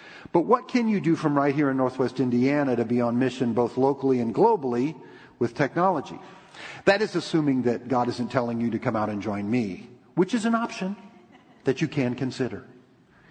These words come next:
If you want to talk to me about that, we can talk with you after. Um, but, um, Jesus told us to be salt and light, right?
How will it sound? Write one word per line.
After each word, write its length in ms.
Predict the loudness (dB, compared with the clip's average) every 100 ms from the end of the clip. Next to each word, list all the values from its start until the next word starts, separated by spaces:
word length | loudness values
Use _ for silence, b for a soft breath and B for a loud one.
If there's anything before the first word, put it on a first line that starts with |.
| b
If 140 | -8 -2
you 60 |
want 140 | -2 2
to 60 |
talk 160 | 0 0
to 60 | -4
me 60 |
about 240 | -4 -4 -4
that, 160 | -6
we 80 | -6
can 220 | -8 -10
talk 280 | -6 -6 -6
with 140 | -10
you 80 | -10 -12
after. 300 | -14 -14 -20 _ _ B B B B B -8
Um, 320 | -6 -6 -10 -20 _ _ B B B
but, 260 | 2 2 0
um, 240 | -2 -2 -8
Jesus 400 | 0 2 4 0
told 260 | 2 2 2
us 140 | 0
to 80 | 0
be 100 | -2
salt 380 | 0 0 0 0
and 100 | -2
light, 320 | -2 -2 -6 -6
right? 260 | -6 -6